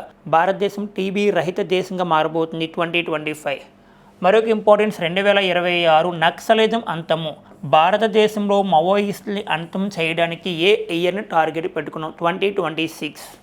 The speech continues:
ఓకేనా? మరొక ఇంపార్టెన్స్ మరి రెండు వేల ముప్పై. రెండు వేల ముప్పై ఇండియా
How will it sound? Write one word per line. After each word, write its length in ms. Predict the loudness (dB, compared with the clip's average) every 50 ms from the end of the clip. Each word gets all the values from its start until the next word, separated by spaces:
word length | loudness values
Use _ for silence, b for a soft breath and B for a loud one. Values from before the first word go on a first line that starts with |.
| _ _ _ -16 -16
ఓకేనా? 280 | -10 -8 -4 -4 -2 -4 -4 B B B B -2 2
మరొక 260 | 2 2 4 4 2 0 0
ఇంపార్టెన్స్ 380 | 2 4 4 4 4 2 0 0
మరి 100 | 2 2 2
రెండు 140 | 4 4 6 6
వేల 120 | 6 4 4 0
ముప్పై. 280 | -2 -4 -2 -2 -2 -2 -4 -8 B B B B B B B B B -12 -6 -2 -2
రెండు 180 | 0 4 4 4
వేల 120 | 6 4 4 2 0
ముప్పై 260 | -2 -2 2 4 4 4 2 -2
ఇండియా 240 | -6 0 2 4 4